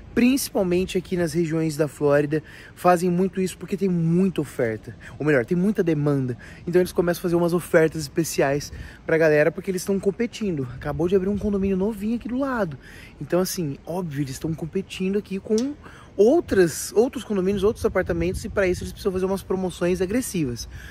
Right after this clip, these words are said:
Então são seis semanas de aluguel gratuito. A gente vai explicar isso tudo, já tá gravado, inclusive, com eles.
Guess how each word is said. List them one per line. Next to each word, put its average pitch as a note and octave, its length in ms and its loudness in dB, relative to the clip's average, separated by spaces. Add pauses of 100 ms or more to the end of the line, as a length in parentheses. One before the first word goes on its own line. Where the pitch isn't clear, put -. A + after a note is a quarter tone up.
(180)
Então F3 180 2
são F#3 180 -2
seis B3 380 2
semanas F3+ 800 0
de D3 100 -2
aluguel D#3 380 0
gratuito. D3+ 720 -2 (480)
A - 20 -8
gente C#3 160 -4
vai D3 120 4
explicar C#3+ 420 -2
isso C#3+ 160 -4
tudo, D3 240 -4
já C#3 140 -2
tá D3 160 0
gravado, C#3+ 540 2
inclusive, D3 520 -6
com D3 220 -4
eles. C#3 400 -2